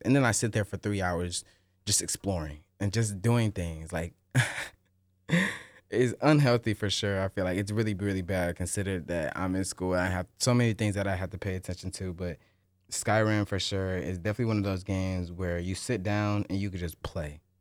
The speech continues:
It's not like Super Mario Bros where you could just, you kinda just play the same level over and over again. You're just jumping, um, things of that nature. But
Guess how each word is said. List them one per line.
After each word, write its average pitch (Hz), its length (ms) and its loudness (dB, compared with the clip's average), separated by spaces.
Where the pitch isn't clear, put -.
It's 107 120 -2
not 123 100 4
like 110 160 4
Super 117 200 0
Mario 107 300 4
Bros 95 300 -2
where 92 80 -2
you 95 140 -2
could 98 120 -4
just, 90 240 -6
you 85 80 -4
kinda 113 240 2
just 95 220 -4
play 98 160 0
the 95 80 -4
same 92 320 -2
level 87 300 -4
over 90 200 -2
and 87 100 0
over 87 140 -4
again. 85 200 -4
You're 87 100 -6
just 95 200 -4
jumping, 87 540 -4
um, 80 540 -8
things 117 180 2
of 92 60 -2
that 92 180 2
nature. 90 400 -2
But 82 240 -6